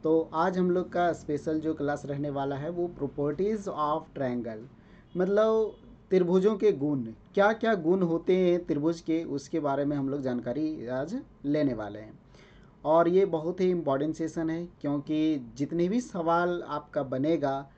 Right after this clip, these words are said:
सारा properties पे ही बनेगा, ठीक है। चलिए, तो आगे बढ़ते हैं हम लोग और शुरू करते हैं। जैसे कि यहाँ पे देख रहे हैं कि त्रिभुजों के गुण, है ना,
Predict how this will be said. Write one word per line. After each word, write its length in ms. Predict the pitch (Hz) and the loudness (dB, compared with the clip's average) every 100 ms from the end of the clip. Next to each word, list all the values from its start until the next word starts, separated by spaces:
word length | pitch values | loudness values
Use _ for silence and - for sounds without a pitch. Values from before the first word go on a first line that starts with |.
| - - | -20 -18
सारा 340 | - 139 151 | -6 -2 -2
properties 800 | 151 131 127 123 127 151 156 - | -2 -4 -4 -4 -2 -4 -6 -10
पे 140 | - | -8
ही 160 | 120 156 | -6 -4
बनेगा, 480 | 156 117 110 107 107 | -4 -4 -6 -10 -14
ठीक 280 | - 175 185 | -10 -4 -2
है। 160 | 226 - - - - - - - - - | -2 -4 -20 -20 -20 -20 -20 -20 -20 -2
चलिए, 300 | 190 190 233 | 4 6 4
तो 460 | 226 196 196 185 - - - - - - - - - | 2 0 0 -2 -8 -20 -20 -20 -20 -20 -20 -20 -4
आगे 160 | 160 180 | 0 2
बढ़ते 280 | 190 185 196 | 2 2 0
हैं 100 | 196 | 0
हम 160 | 185 | 0
लोग 300 | 175 190 254 - - - - - | -2 -4 -8 -12 -18 -20 -14 -4
और 420 | 139 139 135 135 | 0 0 0 -4
शुरू 260 | 135 160 160 | -4 -4 0
करते 260 | 160 160 | 0 0
हैं। 240 | 160 160 - - - - - - - - - - - - | -2 -2 -8 -16 -20 -20 -20 -20 -20 -20 -20 -20 -20 -8
जैसे 260 | 123 160 233 | -4 -2 -2
कि 120 | 233 | -2
यहाँ 200 | 214 196 | 0 0
पे 120 | 190 | 0
देख 220 | 170 170 | 0 0
रहे 100 | 180 | 0
हैं 80 | 196 | -4
कि 80 | 233 | -6
त्रिभुजों 500 | 233 165 143 147 170 | -2 0 0 0 0
के 140 | 170 | 0
गुण, 280 | 175 135 156 | -2 -2 -4
है 220 | 190 156 | -6 -4
ना, 180 | 175 156 | -4 -4